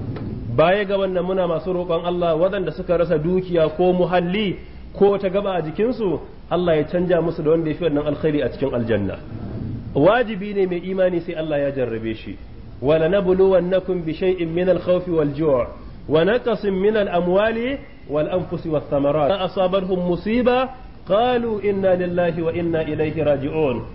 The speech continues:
أولئك عليهم صلوات من ربهم ورحمة وأولئك هم المهتدون. اللهم اجعلنا منهم.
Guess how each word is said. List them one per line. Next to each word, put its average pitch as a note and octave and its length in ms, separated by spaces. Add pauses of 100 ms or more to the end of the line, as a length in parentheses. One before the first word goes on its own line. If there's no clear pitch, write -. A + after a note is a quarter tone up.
(200)
أولئك F#3 600
عليهم E3+ 540 (100)
صلوات F#3 540
من D#3+ 200
ربهم E3+ 500
ورحمة G3 460 (560)
وأولئك D#3+ 640
هم D#3+ 220
المهتدون. D3 600 (120)
اللهم D3+ 400
اجعلنا B2 400
منهم. G2+ 320